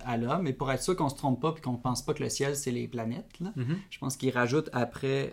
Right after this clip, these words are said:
Speaker 1: euh, les êtres visibles et invisibles.
Speaker 2: Mhm.
Speaker 1: Et c'est pour bien expliquer que ciel, dans le langage biblique, réfère plutôt au monde invisible, généralement. Mais évidemment, il a créé les astres aussi, là.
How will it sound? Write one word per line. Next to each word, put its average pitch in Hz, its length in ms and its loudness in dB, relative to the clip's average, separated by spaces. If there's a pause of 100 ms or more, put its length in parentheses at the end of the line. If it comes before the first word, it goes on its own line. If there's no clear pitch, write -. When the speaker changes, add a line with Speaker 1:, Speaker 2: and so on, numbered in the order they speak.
Speaker 1:
euh, 110 180 -4
les 117 200 0
êtres 131 160 4
visibles 120 380 2
et 117 40 0
invisibles. 110 540 -4
Speaker 2:
Mhm. 123 200 2 (240)
Speaker 1:
Et - 40 -10
c'est - 180 -6
pour 117 140 -2
bien 127 160 4
expliquer 127 400 -2
que 110 160 -4
ciel, 131 520 2
dans 120 140 -2
le 117 100 -4
langage 117 440 -2
biblique, 120 380 -2
réfère 117 300 -8
plutôt 127 260 -4
au 120 60 2
monde 123 320 0 (120)
invisible, 117 560 0 (200)
généralement. 110 640 -6 (300)
Mais 117 80 -6
évidemment, 110 200 -2
il 110 60 -4
a 110 40 -6
créé 117 180 -2
les 113 180 -2
astres 113 200 -10
aussi, 247 320 -8
là. 135 100 -2